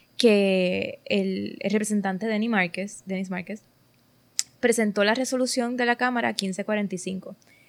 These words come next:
En la exposición de motivos de esa resolución se explica que la, la Comisión de los, para los Derechos Civiles había estado ya,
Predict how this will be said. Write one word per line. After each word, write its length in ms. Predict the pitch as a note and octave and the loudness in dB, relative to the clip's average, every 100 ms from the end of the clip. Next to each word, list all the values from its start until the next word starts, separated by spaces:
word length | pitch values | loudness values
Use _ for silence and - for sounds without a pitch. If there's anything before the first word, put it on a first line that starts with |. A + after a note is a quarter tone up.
| _ - | _ -2
En 120 | A3 | 0
la 60 | |
exposición 460 | G#3+ A3 G#3+ G#3 G3+ | 2 2 0 2 2
de 60 | B3 | 2
motivos 580 | C4 C#4 C4+ G3+ F#3+ | 0 0 2 2 0
de 100 | F#3+ | -2
esa 160 | F#3 G#3+ | -2 -2
resolución 580 | A#3 B3 B3 C#4+ B3+ A3 | -2 0 0 0 -4 -2
se 80 | G3 | -4
explica 580 | - A3+ C4 F#3 F#3 - _ _ _ - | -2 0 0 0 -6 -8 _ _ _ -2
que 640 | A#3 G#3 G3 F#3 E3+ - - _ - | 2 2 2 0 0 -4 -12 _ -6
la, 640 | A3 G#3 G3 F3+ F3+ - - - | -2 0 0 0 -4 -8 -12 -2
la 200 | G#3 G3 | 0 2
Comisión 420 | G3 F#3 G3 G3+ | 0 0 0 0
de 120 | A3 | 0
los, 100 | A3 G#3 - | 0 -2 -4
para 160 | G#3 | 0
los 100 | G3+ | 0
Derechos 280 | G3 G3 G#3 | 0 -2 -2
Civiles 320 | B3 B3 A3 | 0 0 2
había 420 | F#3+ F3+ A3+ G#3+ | 0 0 4 4
estado 340 | G3 - F#3+ G3 | 4 0 -2 0
ya, 240 | F#3+ F#3+ | 0 -4